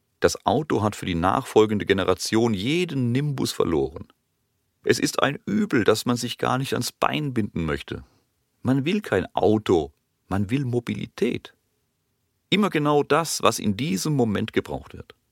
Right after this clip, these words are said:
Fahrrad, Bus, Bahn, Car to go. Warum all die lästigen Begleiterscheinungen eines eigenen Autos auf sich nehmen, wenn es bessere Möglichkeiten der Fortbewegung gibt?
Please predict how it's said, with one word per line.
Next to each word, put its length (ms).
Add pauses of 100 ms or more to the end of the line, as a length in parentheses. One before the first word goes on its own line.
Fahrrad, 580 (120)
Bus, 400 (120)
Bahn, 440 (180)
Car 240
to 140
go. 360 (720)
Warum 540
all 260
die 120
lästigen 460
Begleiterscheinungen 1120
eines 280
eigenen 520
Autos 440
auf 200
sich 220
nehmen, 320 (540)
wenn 140
es 100
bessere 420
Möglichkeiten 720
der 120
Fortbewegung 640
gibt? 300